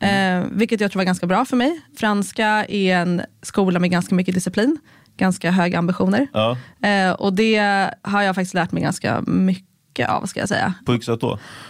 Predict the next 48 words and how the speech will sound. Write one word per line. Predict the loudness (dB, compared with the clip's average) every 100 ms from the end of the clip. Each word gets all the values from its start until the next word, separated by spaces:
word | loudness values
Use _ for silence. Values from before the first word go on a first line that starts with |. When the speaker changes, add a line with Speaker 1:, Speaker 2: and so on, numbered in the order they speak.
| -20 -8
Speaker 2:
Nej, | 0 2
men, | 2 2 2
eh, | 2 0 0
no | 2 2 0
slack, | -2 -4 -4 -10 -10
liksom. | -6 -4 -4 0
<laughs> | 2
Utan | 4 4 2 2
du, | 2 4 4
man, | 2 2 2
liksom, | 0 0 0
man, | 0 0 0
man | 2 2 0
sitter | -2 -4 -2
och | -2
lyssnar | 0 -2
på | 0
lektionerna. | 0 0 0 2 2 0 -2 -2
Ehm, | 0 2 2 2 -2
det | 0 0
är |
ganska | 2 0 -2 -2
mycket | 0 2 0
prov | 0 0 0 -4 -6
från | -2 0
tidigt, | 2 2 0
betyg | -2 0 0 0
från | -2 0
tidig | 2 2
ålder. | 2 0 -2 -2
Speaker 1:
Ja. | -2 -2 -6 -2
Från | -2
vilken | 0 0
ålder | 0
då, | 0
ungefär? | -2 -4
Speaker 2:
Eh, | -4 0 2 2 2 0
det | 0
här | 0
var |
från | 0 -4
fyran | -2 0 0 2 0
som | -2
vi | -2
hade. | -2 -2 -2
Speaker 1:
Mm, | -2 -4 -10 -6
mm. | -2
Speaker 2:
Eh, | 0 0 -2